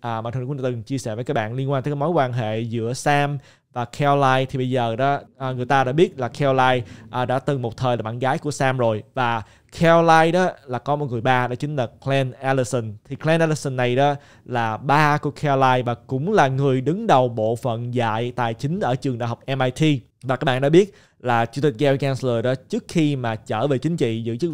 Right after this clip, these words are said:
vụ là chủ tịch của S E C, thì Gary đã dạy ở trường đại học M I T. Và lúc mà dạy trường đại học của M I T đó, thì Clint Ellison là sếp của Gary Gensler. Thì đương nhiên rất nhiều người nói là tại sao mà Gary quen biết Sam,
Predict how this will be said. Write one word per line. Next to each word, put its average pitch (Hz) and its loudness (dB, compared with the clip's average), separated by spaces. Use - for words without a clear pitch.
vụ 117 0
là 110 0
chủ 160 2
tịch 147 0
của 131 0
S - -6
E 139 0
C, - -8
thì 127 -4
Gary 147 4
đã 113 -4
dạy 123 0
ở 107 -6
trường 123 -2
đại 117 -6
học 117 -6
M 131 -2
I 127 0
T. 139 -2
Và 120 -2
lúc 175 0
mà 131 -4
dạy 110 -2
trường 117 -8
đại 117 -6
học 107 -10
của 139 -4
M - -8
I 139 -2
T - 2
đó, 143 2
thì 127 -8
Clint 147 -2
Ellison 131 0
là 110 -8
sếp 170 -2
của 117 -2
Gary 139 2
Gensler. 120 -2
Thì 156 -2
đương 180 6
nhiên 170 2
rất 214 0
nhiều 143 -4
người 127 -4
nói 131 -2
là 120 -2
tại 113 -6
sao 131 -8
mà 123 -4
Gary 120 0
quen 120 -4
biết 135 -8
Sam, 123 -2